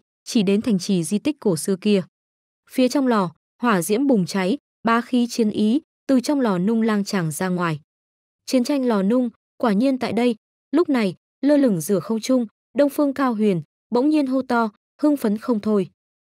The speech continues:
"Thành công, quả nhiên thành công, những gì ghi chép trong truyền thuyết đều là thật." Cảm ơn các bạn đã ủng hộ video của mình. Các bạn yêu thích video,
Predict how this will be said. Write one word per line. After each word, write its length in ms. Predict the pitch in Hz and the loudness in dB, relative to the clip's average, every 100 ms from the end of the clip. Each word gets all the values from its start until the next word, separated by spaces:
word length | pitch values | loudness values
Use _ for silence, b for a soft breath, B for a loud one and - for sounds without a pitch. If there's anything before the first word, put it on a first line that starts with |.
| _ | _
"Thành 180 | - 233 | -2 -2
công, 260 | 208 269 254 - _ - | 2 0 0 -8 _ -4
quả 160 | 233 | 0
nhiên 220 | 190 269 | 2 0
thành 220 | 277 226 175 | 0 -2 0
công, 240 | 247 247 - _ _ | 0 -2 -4 _ _
những 200 | 247 320 | -2 0
gì 260 | 294 214 | 2 2
ghi 180 | 185 233 | 2 -2
chép 260 | 214 277 330 | -2 -4 -4
trong 180 | - 214 | -2 -4
truyền 220 | 196 180 | 0 -2
thuyết 240 | 147 285 359 _ _ 220 | 0 -2 -2 _ _ 0
đều 120 | 208 | 0
là 180 | 185 170 | 0 -2
thật." 200 | 185 156 _ _ _ _ _ _ _ - | -6 -8 _ _ _ _ _ _ _ -2
Cảm 180 | 262 | 0
ơn 160 | 226 285 | 2 0
các 180 | 269 339 | 0 0
bạn 220 | 262 190 | 0 0
đã 80 | 202 | -2
ủng 220 | 254 196 | 0 0
hộ 220 | 190 170 | 0 -2
video 360 | 180 226 226 220 | -2 0 0 0
của 160 | 214 | 0
mình. 240 | 170 190 170 - _ - | 0 2 0 -6 _ -4
Các 140 | 339 | -2
bạn 180 | 277 226 | 0 0
yêu 160 | - 233 | 0 -2
thích 280 | 311 339 | 0 -4
video, 400 | - 208 208 208 | -2 0 2 0